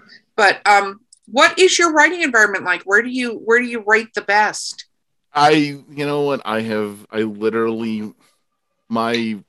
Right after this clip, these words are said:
Speaker 2: bedroom is also my office. I literally roll out of bed, uh, and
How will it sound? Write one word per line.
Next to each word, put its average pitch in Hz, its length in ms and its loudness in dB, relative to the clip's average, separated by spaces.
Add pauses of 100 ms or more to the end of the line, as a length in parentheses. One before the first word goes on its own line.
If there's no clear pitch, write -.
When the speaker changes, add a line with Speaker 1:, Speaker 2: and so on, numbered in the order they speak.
(220)
Speaker 2:
bedroom 127 500 0
is 110 160 -6
also 101 300 -6
my 85 180 -8
office. 101 480 -4
I 95 140 -6
literally 90 400 -8
roll 95 280 -4
out 92 120 -2
of 98 100 -8
bed, 87 420 -8 (1400)
uh, 82 380 -4
and 80 480 -12